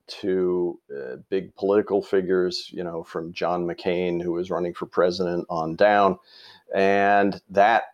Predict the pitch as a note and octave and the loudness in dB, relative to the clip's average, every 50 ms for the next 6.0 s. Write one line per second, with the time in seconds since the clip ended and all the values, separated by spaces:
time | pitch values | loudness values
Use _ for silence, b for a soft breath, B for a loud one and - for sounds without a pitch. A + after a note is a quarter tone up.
0 | _ _ - G#2 G2+ F2+ - _ - F#2+ - - E2+ G2 F#2 F2+ F#2 F#2 F2+ - | _ _ -2 0 0 0 0 _ -2 -2 -2 -2 -2 0 0 2 2 0 0 0
1 | - F#2+ F2 F2 F2 F2 F2 E2+ E2+ E2+ E2+ E2+ E2 E2 - - _ _ _ _ | -2 -2 0 0 0 -2 -2 -4 -4 -2 -2 0 0 0 0 -4 _ _ _ _
2 | _ _ _ _ _ _ _ - G#2+ A#2+ C#3+ C#3+ - - F2 D#2+ E2 D#2+ D#2 - | _ _ _ _ _ _ _ 4 6 6 6 4 2 0 -2 -2 0 -2 -4 -6
3 | _ _ _ _ _ _ _ _ _ A#2+ B2 C3+ C#3 C#3+ C3+ - - A#2 A2+ A#2 | _ _ _ _ _ _ _ _ _ 4 6 6 6 4 4 4 4 6 6 6
4 | A2+ A2 A2 G#2+ - - - A#1+ B1+ G1+ G1+ G1+ G1+ - - _ - - A2+ G#2+ | 6 4 2 0 -2 -4 -6 -6 -6 -6 -8 -8 -10 -12 -14 _ -2 0 2 2
5 | A2 G2+ - - - A2 F2+ F2 - G#2+ G2 F#2+ G2+ G2 G2+ G2 G2 F#2+ F#2+ | 2 0 -2 -6 -10 -12 -10 -6 -2 -2 0 0 2 0 0 0 -2 -2 -4